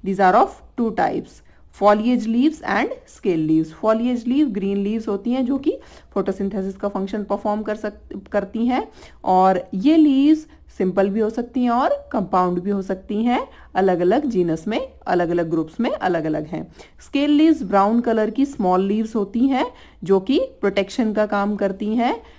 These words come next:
उम, जो मेगास्पोरोफिल्स हैं उनको।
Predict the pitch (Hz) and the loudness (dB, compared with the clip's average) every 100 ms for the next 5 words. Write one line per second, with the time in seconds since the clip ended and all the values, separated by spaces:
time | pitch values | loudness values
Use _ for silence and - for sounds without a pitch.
0 | - - 185 190 196 190 175 196 190 190 | -20 -12 -4 -2 -2 -2 0 0 2 0
1 | - 185 185 190 196 196 190 - 196 185 | 0 0 2 0 -2 -2 0 0 0 0
2 | 220 185 - 190 180 | -2 -4 -2 -2 -2